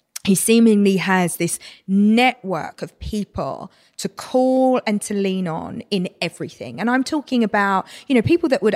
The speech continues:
otherwise be considered competition, people that are in the same business as him, maybe ahead of him or, you know, behind him in whatever ways, but they are able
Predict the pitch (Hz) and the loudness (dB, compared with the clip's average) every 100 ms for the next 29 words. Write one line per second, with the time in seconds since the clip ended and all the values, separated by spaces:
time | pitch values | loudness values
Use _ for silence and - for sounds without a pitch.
0 | - 214 214 202 185 170 170 175 - 190 | 2 2 2 0 -2 -6 -6 -6 -4 -2
1 | 170 - - 196 175 - 170 - - - | -4 -6 -6 -6 -6 -8 -8 -8 -14 -8
2 | 269 240 220 196 180 175 - - - - | -6 -2 -2 0 -2 -4 -6 -12 -10 -4
3 | 240 233 226 220 202 175 185 - 185 180 | 0 2 4 2 0 -4 -6 -4 -2 0
4 | 175 175 - - _ 214 214 220 214 202 | -2 -6 -8 -20 _ 0 2 4 2 2
5 | 202 185 226 285 262 254 254 240 196 175 | 2 2 2 2 2 4 4 4 2 0
6 | 175 - 190 170 185 190 277 269 262 247 | 0 0 -2 -2 -4 -2 -2 0 0 0
7 | 226 220 208 208 202 196 190 - 277 277 | 0 2 0 0 -2 -2 -2 -6 -2 2
8 | 262 240 208 208 190 185 180 175 | 2 2 2 0 -2 -2 -2 -4